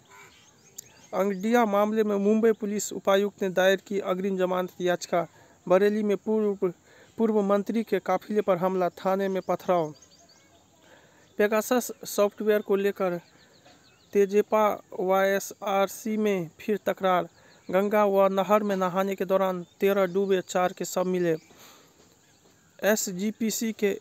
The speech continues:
एतराज के बाद पाक सरकार ने रद्द किया जश्न ए बहार कार्यक्रम। दुष्कर्म को बताया मसाज का हिस्सा, पीड़िता को मुकदमा करने से रोका।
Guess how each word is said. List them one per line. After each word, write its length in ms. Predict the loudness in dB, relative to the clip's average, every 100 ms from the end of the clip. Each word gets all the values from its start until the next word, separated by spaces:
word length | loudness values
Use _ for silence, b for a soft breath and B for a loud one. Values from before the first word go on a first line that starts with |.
| -6
एतराज 460 | -4 0 2 2 0
के 120 | -4
बाद 260 | -2 -2 -2
पाक 280 | -4 -4
सरकार 460 | -4 -4 -2 -2 0
ने 120 | 0
रद्द 220 | 0 -2
किया 300 | -4 -2 -2
जश्न 420 | 0 -2 -2 -6 -6
ए 180 | -4 -4
बहार 480 | -4 -6 -2 -2 -2
कार्यक्रम। 540 | -2 -2 0 -2 -2 -8 B B B
दुष्कर्म 420 | -6 -4 -2 -2 -2
को 120 | -2
बताया 480 | -2 0 2 2 0
मसाज 680 | -6 -10 -10 -6 -2 -2 0
का 140 | -4
हिस्सा, 500 | -2 -2 0 0 0 -8 _ B B B B
पीड़िता 380 | -2 -2 0 -2
को 120 | 0
मुकदमा 420 | -4 -2 -2 -2
करने 320 | -2 -4 -4 -4
से 160 | -2
रोका। 400 | -2 0 -2 -2